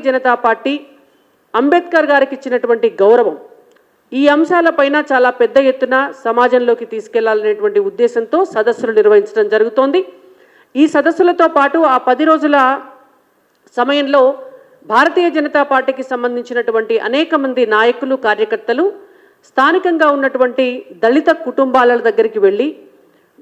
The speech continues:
దళిత కుటుంబాలతో కలిసి వారి ఇళ్లల్లో భోజనం చేసి వారిని కూడా తీసుకొని అందరూ కలిసి ఇంకా సామాజిక సేవ చేసేటటువంటి వాళ్ళు, పెద్దలు, ప్రముఖుల ఇళ్లల్లోకి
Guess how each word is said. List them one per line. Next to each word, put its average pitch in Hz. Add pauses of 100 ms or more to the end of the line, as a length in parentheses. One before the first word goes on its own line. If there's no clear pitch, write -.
దళిత 285 (120)
కుటుంబాలతో 254 (140)
కలిసి 262 (580)
వారి 262
ఇళ్లల్లో 277 (120)
భోజనం 262
చేసి 262 (640)
వారిని 330
కూడా 330 (100)
తీసుకొని 285 (440)
అందరూ 330 (120)
కలిసి 269 (500)
ఇంకా 320 (140)
సామాజిక 262 (120)
సేవ 247 (120)
చేసేటటువంటి 226
వాళ్ళు, 214 (540)
పెద్దలు, 254 (180)
ప్రముఖుల 277 (400)
ఇళ్లల్లోకి 269